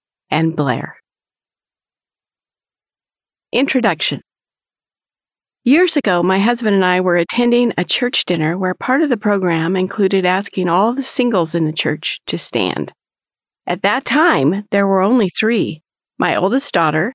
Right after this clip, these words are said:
and two young men. When my daughter's turn came to be introduced, my husband said, "She's not single, she's a daughter." Ever since that evening, I have felt uncomfortable with the term single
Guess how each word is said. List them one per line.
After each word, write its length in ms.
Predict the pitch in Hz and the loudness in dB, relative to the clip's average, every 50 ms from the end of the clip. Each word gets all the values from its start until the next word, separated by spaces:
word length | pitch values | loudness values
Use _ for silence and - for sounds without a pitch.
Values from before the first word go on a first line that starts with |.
| _ - | _ -4
and 120 | 180 180 - | -2 -2 -2
two 140 | - 202 196 | -2 0 0
young 320 | 196 190 175 170 180 185 | 2 2 0 0 0 0
men. 360 | 185 175 156 143 92 - 156 - _ _ _ _ _ _ _ _ _ _ _ _ | 0 0 0 -2 -2 -4 -6 -10 _ _ _ _ _ _ _ _ _ _ _ _
When 140 | - 214 226 | -2 0 2
my 160 | 226 226 220 | 2 2 2
daughter's 440 | 208 233 226 240 254 269 269 - - | 2 2 2 2 2 2 2 0 0
turn 300 | - - 262 240 226 220 | 0 0 2 2 2 2
came 260 | 214 220 214 208 214 | 2 2 2 2 2
to 60 | 190 | 2
be 180 | 180 185 185 180 | 2 2 2 2
introduced, 540 | 185 196 190 202 185 196 190 196 190 - - | 2 2 0 0 0 0 0 0 0 0 -2
my 140 | 196 180 | 0 0
husband 340 | 180 180 175 175 - 180 180 - | 2 0 0 -2 -2 -4 -4 -2
said, 220 | - 180 175 190 | -2 -4 -2 -2
"She's 320 | - - - 320 339 - | -2 0 0 0 0 0
not 200 | 262 208 180 - | 0 0 -2 -2
single, 480 | - - - 190 180 180 196 208 233 - _ _ _ _ _ _ _ | -4 -2 0 2 2 2 2 0 0 -2 _ _ _ _ _ _ _
she's 320 | - - - - 269 254 - | -6 -2 0 2 2 2 2
a 80 | 196 | 0
daughter." 560 | 160 160 170 156 151 151 143 107 - - - _ _ _ _ _ _ _ _ _ _ _ _ _ _ _ _ _ _ _ _ _ _ _ _ _ _ _ _ _ _ | 0 0 0 0 0 0 -2 -4 -4 -8 -16 _ _ _ _ _ _ _ _ _ _ _ _ _ _ _ _ _ _ _ _ _ _ _ _ _ _ _ _ _ _
Ever 200 | - 214 220 254 | -4 0 0 2
since 240 | 226 - 240 240 220 | 2 2 2 2 2
that 200 | - 208 202 202 | 2 2 2 4
evening, 460 | 214 262 285 269 226 185 180 190 202 - _ _ _ _ _ _ _ - | 4 2 4 4 4 4 4 2 0 -2 _ _ _ _ _ _ _ -6
I 140 | - 220 226 | -4 0 0
have 180 | 247 247 220 214 | 0 0 0 0
felt 240 | - 262 254 269 | 0 0 2 2
uncomfortable 680 | 254 233 220 214 - 285 320 349 - 285 240 202 190 185 | 2 2 0 2 2 2 2 2 2 2 2 2 4 4
with 180 | 190 190 196 | 2 2 0
the 60 | - | -2
term 300 | 190 - - 220 208 202 | -4 0 2 2 2 2
single 840 | 185 - - - - 269 269 311 320 269 214 165 151 165 254 285 | 2 0 -2 -2 2 4 6 6 6 6 4 2 2 2 0 -2